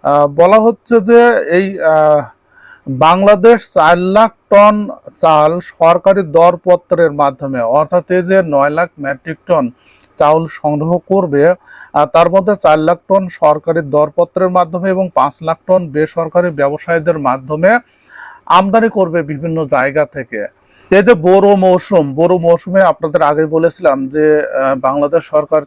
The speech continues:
চোদ্দ লাখ মেট্রিক টন, আহ, চাউল এবং ধান,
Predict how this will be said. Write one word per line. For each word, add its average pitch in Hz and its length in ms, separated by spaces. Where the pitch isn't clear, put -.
চোদ্দ 139 240
লাখ 139 320
মেট্রিক 131 380
টন, 143 260
আহ, 131 280
চাউল 165 440
এবং 147 460
ধান, 131 460